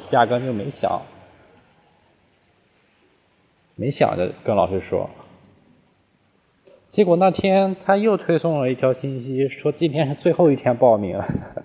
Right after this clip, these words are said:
<laughs> 我就想着，哎呀，要不试一试吧。之前在网上认识的一个同学，是西华大学的，嗯，他也知道这个事情，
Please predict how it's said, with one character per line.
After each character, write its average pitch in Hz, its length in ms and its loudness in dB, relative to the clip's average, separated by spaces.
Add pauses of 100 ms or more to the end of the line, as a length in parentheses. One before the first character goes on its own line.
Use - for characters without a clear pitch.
(360)
<laughs> - 880 -20
我 95 120 -8
就 107 100 -2
想 87 320 -2
着， 90 100 -4 (460)
哎 - 160 -14
呀， - 220 -12
要 110 120 0
不 113 120 -8
试 - 240 -6
一 107 80 -6
试 - 180 -12
吧。 127 120 -16 (580)
之 - 120 -4
前 143 220 2
在 156 140 4
网 101 180 4
上 127 180 4
认 135 140 2
识 120 140 -4
的 104 80 -2
一 107 100 -2
个 110 100 -2
同 107 220 -10
学， 107 320 -12 (180)
是 - 60 -4
西 - 240 -8
华 95 180 2
大 101 200 4
学 98 180 -8
的， - 180 -8 (1700)
嗯， 107 420 -6
他 135 200 -4
也 113 80 0
知 110 160 -10
道 107 160 -2
这 101 160 -8
个 98 120 -6
事 - 160 -10
情， - 240 -12